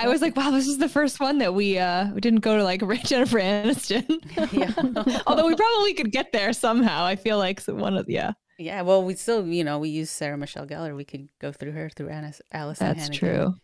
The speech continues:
Speaker 1: Yeah, those are such good connects. Man.
Speaker 2: There is a guest star that was on the show that connects to Kevin Bacon
Speaker 1: Ooh.
Speaker 2: in one degree.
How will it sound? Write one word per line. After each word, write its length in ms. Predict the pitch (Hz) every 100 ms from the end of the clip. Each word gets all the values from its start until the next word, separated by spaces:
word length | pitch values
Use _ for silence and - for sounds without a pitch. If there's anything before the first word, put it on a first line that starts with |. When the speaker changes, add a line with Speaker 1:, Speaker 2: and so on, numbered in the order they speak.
| _ _ _ -
Speaker 1:
Yeah, 260 | - -
those 220 | 196 196
are 60 | 208
such 280 | - 190 -
good 180 | 190 202
connects. 540 | 208 214 220 - - _ _ _ -
Man. 340 | 185 175 170 - _ _ _ _ -
Speaker 2:
There 160 | 160 175
is 240 | 180 196
a 60 | 180
guest 260 | 175 202
star 480 | - 156 143 151 151 _ -
that 140 | 156
was 180 | 156 151
on 200 | 156 160
the 60 | 160
show 500 | - 170 - 160 160 _ _ _ _ _
that 120 | - -
connects 420 | 165 156 160 -
to 80 | 156
Kevin 320 | - 156 147
Bacon 640 | 196 202 202 196 185 180 156
Speaker 1:
Ooh. 40 |
Speaker 2:
in 120 | 151 156
one 180 | 160 147
degree. 480 | 147 165 151 160